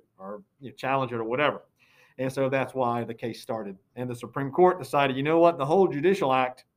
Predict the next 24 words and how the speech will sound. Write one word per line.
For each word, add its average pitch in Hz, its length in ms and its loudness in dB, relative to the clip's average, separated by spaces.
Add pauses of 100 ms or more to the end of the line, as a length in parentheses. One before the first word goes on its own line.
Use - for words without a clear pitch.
(300)
that 131 200 -8
created 156 320 0
this 139 120 -4
whole 156 140 2
system 156 380 -4
is 131 100 -4
unconstitutional. 127 760 -6
We're 147 140 0
just 151 140 -4
gonna 135 140 -4
blow 139 260 -2
that 143 160 -2
whole 135 160 0
thing 127 200 -4
up 120 140 -2
and 110 80 -10
start 113 260 -6
over." 101 140 -10 (600)
So, 110 360 -6 (380)
uh, 107 360 -8
that's 151 220 -2
Marbury 156 300 2
versus 135 280 -4
Madison. 131 560 -2